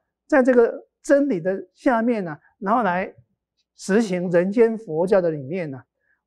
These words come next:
把它传承下来。那这样子的一个人间佛教的理念呢，就是人间佛教的信仰。因为可以这样子认识，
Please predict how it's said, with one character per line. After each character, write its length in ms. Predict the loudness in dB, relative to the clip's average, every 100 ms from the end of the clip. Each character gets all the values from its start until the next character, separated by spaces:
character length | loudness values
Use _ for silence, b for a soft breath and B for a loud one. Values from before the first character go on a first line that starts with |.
| -4
把 120 | 2 4
它 120 | 4
传 240 | 2 0
承 160 | 0 -2
下 220 | 0 0
来。 240 | -2 -10 _ _ -4
那 140 | -4
这 180 | 2 2
样 180 | 4 4
子 80 | 2
的 160 | 0
一 40 | 2
个 240 | 2 0 -6 _ _ _ -20 -8
人 180 | 0 2
间 200 | 4 2
佛 220 | 2 0
教 160 | 2 4
的 100 | 2
理 140 | -2
念 280 | -4 -4 -4
呢， 120 | -6 -14 b b
就 100 | -2
是 120 | 0
人 200 | -2 -4
间 240 | -2 -2
佛 300 | -2 -8 -6
教 180 | 0 0
的 100 | 0
信 260 | -6 -8 -8
仰。 140 | -12 _ _ _ _ _ _
因 160 | 2 4
为 100 | 4
可 180 | 4 4
以 80 | 4
这 120 | 4
样 140 | 4
子 160 | 2 2
认 220 | 4 2
识， 340 | 2 -2 -2